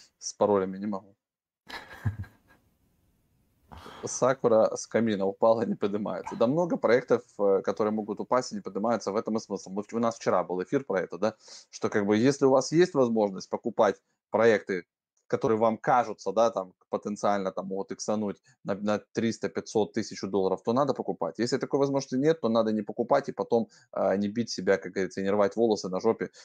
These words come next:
Speaker 1: что типа, «Че ж я не купил?»
Speaker 2: Я,
Speaker 1: Поэтому
Speaker 2: кстати,
Speaker 1: вот
Speaker 2: год
Speaker 1: так
Speaker 2: за-,
Speaker 1: вот.
Speaker 2: год Занчейн говорили купить, и так и не купили. А он, кстати, чуть скорректировался. Ну, год Занчейн, его вот, вот мы смотрим, его надо просто купить.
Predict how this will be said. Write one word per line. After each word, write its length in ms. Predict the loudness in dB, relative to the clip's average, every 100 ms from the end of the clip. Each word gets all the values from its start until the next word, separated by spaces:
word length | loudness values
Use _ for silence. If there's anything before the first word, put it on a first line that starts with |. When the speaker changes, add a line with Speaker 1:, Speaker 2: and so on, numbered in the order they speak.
| -12
Speaker 1:
что 100 | -12
типа, 220 | -6 -6
«Че 180 | 0 0
ж 140 | 0
я 60 | -2
не 100 | -4
купил?» 340 | -8 -12 -16 -20 -20 -20 _ _ _ _ _ _ _
Speaker 2:
Я, 140 | 0
Speaker 1:
Поэтому 240 | 4 4 2
Speaker 2:
кстати, 80 | 2
Speaker 1:
вот 40 | 4
Speaker 2:
год 160 | 4
Speaker 1:
так 60 | 4
Speaker 2:
за-, 100 | 2
Speaker 1:
вот. 100 | 2
Speaker 2:
год 220 | 2 2
Занчейн 760 | 2 0 0 0 0 0 -4 -2
говорили 480 | 2 2 2 0 -2
купить, 520 | -2 -4 -4 -6 -10
и 60 | -4
так 220 | -4 -2
и 20 |
не 100 | -4 -4
купили. 480 | -8 -4 -4 -4 -6
А 140 | -6
он, 100 | -6
кстати, 240 | -6 -8 -6
чуть 220 | -6 -6
скорректировался. 960 | -6 -6 -6 -8 -6 -4 -6 -12 -16 _ _ _ _ _ _ _ _ _ _ _ _ _ _ _ _ _ _ _ _ -10
Ну, 80 | -2
год 240 | 2 4
Занчейн, 400 | 4 4 6 6
его 300 | 6 8 8
вот, 200 | 6 2
вот 260 | 0 -2 -2
мы 240 | 0 0
смотрим, 580 | 4 4 4 2 0 2
его 200 | 2 2
надо 220 | 0 -2
просто 260 | -4 -6 -8
купить. 440 | -12 -8 -8 -8